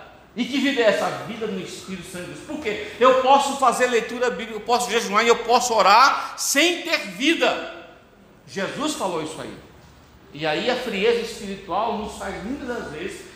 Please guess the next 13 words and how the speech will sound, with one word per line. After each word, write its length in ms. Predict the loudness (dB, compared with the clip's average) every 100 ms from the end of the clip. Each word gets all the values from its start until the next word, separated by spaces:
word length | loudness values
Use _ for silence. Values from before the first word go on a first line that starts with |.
| -20 -8
fazer 560 | -6 -4 -6 -6 -6
práticas 1300 | 0 4 6 4 0 -4 0 0 0 -8 -10 -16 -20 -20 _ -18
legalistas. 800 | -10 -6 -6 -6 -6 -8 -10 -8
Foi 100 | -8
o 40 |
que 80 | -8
Paulo 180 | -12 -12
estava 180 | -14 -14
se 100 | -10
defendendo 500 | -8 -8 -8 -6 -6
na, 80 | -10
na 120 | -10
igreja 380 | -12 -12 -12